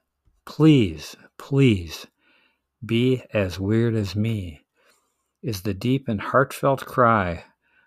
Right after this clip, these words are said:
of each one of us. And it also happens to be the exact message that Jesus came to earth to share with us.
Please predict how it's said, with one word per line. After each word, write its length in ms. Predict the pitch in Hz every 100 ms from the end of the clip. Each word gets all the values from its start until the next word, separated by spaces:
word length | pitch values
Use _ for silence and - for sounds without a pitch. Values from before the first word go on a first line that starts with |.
| _
of 140 | 101 101
each 260 | 113 -
one 200 | 110 95
of 120 | 87
us. 440 | 82 78 - - - - _ _ _ _ _ _ _ _ _ _ _ _ _ _ _ _ _ _ _ _
And 420 | 120 147 165 170 - _ _ _ _ _ _ _ _ _
it 140 | 120 107
also 340 | 107 123 131
happens 480 | 110 127 - 117 -
to 80 | 117
be 240 | 120 127
the 140 | 117
exact 680 | 92 90 90 110 131 139 - _ _ _ _
message 600 | 104 107 - 110 98 - - -
that 160 | 92
Jesus 480 | - 104 101 110 101
came 340 | - 117 110 113
to 200 | 139 113
earth 320 | 85 - - _ _ _
to 100 | -
share 320 | 104 - 92
with 240 | 90 - -
us. 380 | 101 - -